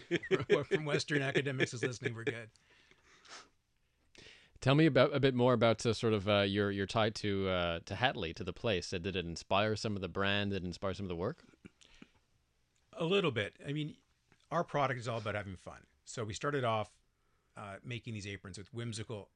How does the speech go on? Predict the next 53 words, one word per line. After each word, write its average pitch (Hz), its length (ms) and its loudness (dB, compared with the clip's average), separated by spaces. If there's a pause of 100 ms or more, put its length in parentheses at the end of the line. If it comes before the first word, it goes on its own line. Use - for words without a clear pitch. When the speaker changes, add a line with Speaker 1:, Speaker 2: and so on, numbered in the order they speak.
Speaker 1:
animals. 101 540 -12
And 120 100 -10
I, 127 120 -8 (100)
I 123 60 -12
would 117 160 -8
say 143 220 -2
that 117 120 -6 (560)
who 175 220 0
inspired 170 400 -2
us 208 160 -8
at 160 80 -16
the 143 40 -10
beginning? 180 380 -4
Probably 135 260 -6
my 117 120 -6
mom, 143 340 -8 (460)
then 120 160 -4
the 113 80 -6
town. 101 260 -10
My 110 100 -10
mom 127 200 -6
was 107 260 -8 (180)
whimsical. 135 480 -6
She 127 160 -6
is 123 120 -4
whimsical. 120 400 -8 (400)
She, 131 640 -4 (160)
great 160 220 0
illustrator, 160 640 -4
always 135 220 -2
wanted 139 160 -4
to 123 60 -4
have 107 100 -8
fun. 147 400 -8 (160)
All 147 160 -4
of 143 60 -8
her 135 80 -6
themes 131 340 -10 (100)
were 139 140 -10
with 120 160 -10
nature, 123 480 -8
nature 117 320 -10
found 120 240 -8
around 117 320 -6
North 120 140 -10
Hatley. 131 300 -6
But 117 100 -10
at 98 40 -16
the 127 80 -8
end 131 80 -6
of 135 40 -6
the 135 80 -6
day, 117 280 -6